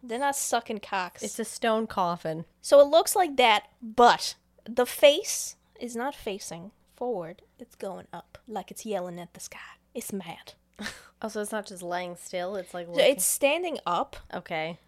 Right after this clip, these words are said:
Speaker 1: But the face, instead of being
Speaker 2: Face
Speaker 1: facing
Speaker 2: forward
Speaker 1: forward,
Speaker 2: is
Speaker 1: it's,
Speaker 2: scr-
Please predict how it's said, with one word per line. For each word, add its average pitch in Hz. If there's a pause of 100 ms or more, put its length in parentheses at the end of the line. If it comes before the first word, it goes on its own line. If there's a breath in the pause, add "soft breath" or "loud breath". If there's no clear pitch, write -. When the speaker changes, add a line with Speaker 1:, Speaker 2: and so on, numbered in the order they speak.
(100)
Speaker 1:
But 240
the 240
face, 226
instead 233
of 202
being 208
Speaker 2:
Face -
Speaker 1:
facing 214
Speaker 2:
forward 202
Speaker 1:
forward, 233
Speaker 2:
is -
Speaker 1:
it's, 196
Speaker 2:
scr- -